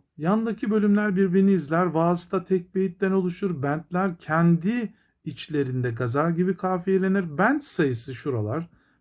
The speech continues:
Beş, on beş, bazı kaynaklar üç, on yedi, üç, yirmi diyor. İnşa-, böyle bir soruyu tahmin etmiyorum. İnşallah çıkmaz. Çünkü kaynaklar farklılık gösteriyor. Mahlas genellikle son beyitte yer alır. Şimdi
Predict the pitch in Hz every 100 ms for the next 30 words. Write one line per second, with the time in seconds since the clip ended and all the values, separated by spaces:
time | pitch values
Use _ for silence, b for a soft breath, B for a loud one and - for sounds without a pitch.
0 | - 180 220 202 - 175 170 170 175 -
1 | 143 190 202 185 190 190 185 175 190 185
2 | 208 196 175 - 165 - - 180 190 185
3 | 185 170 190 202 175 - 180 185 185 165
4 | 185 202 170 190 180 160 175 175 170 -
5 | 170 170 170 160 160 165 175 170 151 135
6 | 160 147 135 120 127 113 - - 151 202
7 | - 143 117 123 135 131 120 117 117 123
8 | b b b b b - 139 135 - 143
9 | - 180 175 180 180 180 165 160 160 165
10 | - 160 151 139 127 123 117 - 123 143
11 | 156 175 170 175 175 170 175 180 _ b
12 | b b b b b b b - 294 302
13 | 156 113